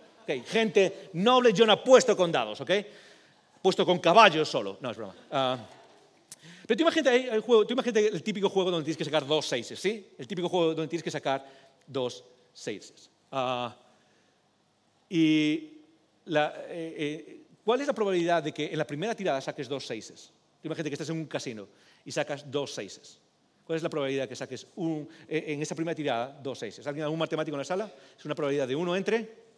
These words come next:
Ok, muy bien, treinta y seis. Ok, muchos matemáticos en la sala. Seis lados de cada dado, seis por seis, treinta y seis. Ok, esa es la primera. Entonces, la primera vez que tiras, ¡bumba! Sacas y tienes una probabilidad entre treinta y seis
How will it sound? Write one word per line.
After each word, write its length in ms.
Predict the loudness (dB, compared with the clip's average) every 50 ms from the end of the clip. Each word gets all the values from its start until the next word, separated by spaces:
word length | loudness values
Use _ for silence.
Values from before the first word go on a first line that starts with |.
| _ _ _ _ _ _ _ _ _ _ _ _ _ _ _ _ _ _ _ _ _ _ _ _ -20
Ok, 140 | -8 -2 -2 0 2
muy 180 | 4 4 4 4
bien, 260 | 4 2 2 0 0
treinta 240 | -4 -4 -2 -2 -2
y 40 |
seis. 360 | -2 0 -2 -2 -4 -6 -10 -12
Ok, 140 | -4 0 0 0 2
muchos 240 | 2 0 0 0 0
matemáticos 460 | -2 0 -2 -2 -4 -6 -8 -10 -10
en 60 | -10
la 60 | -10
sala. 120 | -12 -14 -16 _ _ -20 _
Seis 480 | -4 0 2 4 4 2 0 -4 -10 -4 2 4
lados 280 | 4 4 4 2 0
de 80 | 0 0
cada 240 | 2 4 4 4 2
dado, 440 | 2 2 4 4 4 4 0 -2
seis 160 | -4 -6 -8 -6
por 100 | -6 -4
seis, 160 | -4 -4 -4
treinta 220 | -6 -8 -8 -8
y 40 | -8
seis. 220 | -8 -10 -10 -12
Ok, 80 | -12 -12
esa 140 | -12 -12 -12 -16 -18 _ -14 -14 -12 -8 -6
es 160 | -4 -2 -2
la 60 | -2
primera. 200 | -2 -2 -4 -4
Entonces, 140 | -4 -2 -2
la 80 | -2 0
primera 200 | 2 2 4 4
vez 120 | 2 2
que 80 | 0 -2
tiras, 280 | 0 2 2 2 0
¡bumba! 280 | 0 0 0 0 0 0
Sacas 320 | 0 0 2 2 0 -2
y 40 | -2
tienes 140 | -4 -4 -4
una 60 | -4
probabilidad 320 | -2 0 0 2 2 0
entre 160 | -2 -4 -6 -6
treinta 240 | -6 -6 -6 -6
y 40 | -6
seis 360 | -4 -4 -6 -6 -8 -14 -18